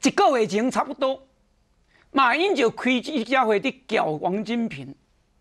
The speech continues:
在夹王金平后壁坐两个人，一个叫做副总统吴敦义，一个就是拄仔在讲话这个江宜桦院长。主席，当初在夹王金平时阵，江宜桦坐在边啊，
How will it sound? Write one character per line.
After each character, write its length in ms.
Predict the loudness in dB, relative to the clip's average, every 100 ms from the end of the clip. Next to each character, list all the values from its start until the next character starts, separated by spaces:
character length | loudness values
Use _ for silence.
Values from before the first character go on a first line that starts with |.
| _ _ -8
在 100 | -6 0
夹 120 | 0 0
王 220 | -2 0
金 180 | 0 -2
平 260 | -4 -8 -12 _ _ _ _
后 220 | 2 2 2
壁 160 | 2 2 0 _ _ _ _ _ _
坐 120 | 0 0
两 160 | 0
个 120 | -2 -2
人， 180 | -2
一 60 | -2
个 220 | 0 0
叫 180 | 2 2
做 200 | 2 0 -2
副 240 | 0 0
总 200 | 0 -2
统 120 | -4 -6
吴 180 | -6
敦 140 | -4 -4
义， 100 | -6 -14 -6
一 120 | 0 0
个 120 | 0
就 120 | -2
是 80 | -2
拄 200 | 0 0
仔 120 | 0
在 20 |
讲 240 | 0 -2 0
话 100 | 0 0
这 160 | -4 -4
个 200 | -4 -4
江 280 | -6 -6 -6
宜 180 | -10 -8
桦 220 | -6 -6
院 200 | -8 -16
长。 160 | -12 -14 _ _ _ _
主 160 | -10 -6
席， 280 | -4 -4 -6 _ _ _ _ _ _ _ _ _ _ _ _
当 260 | 2 4 4
初 220 | 4 2
在 80 | 2 0 0
夹 140 | -2 -4 -6
王 200 | -2 0
金 160 | -2
平 160 | -2 -2
时 160 | -2 -2
阵， 200 | -4 -2
江 180 | -2 0
宜 80 |
桦 160 | 0 -2
坐 160 | -4 -8
在 80 |
边 260 | -8 -8
啊， 80 | -12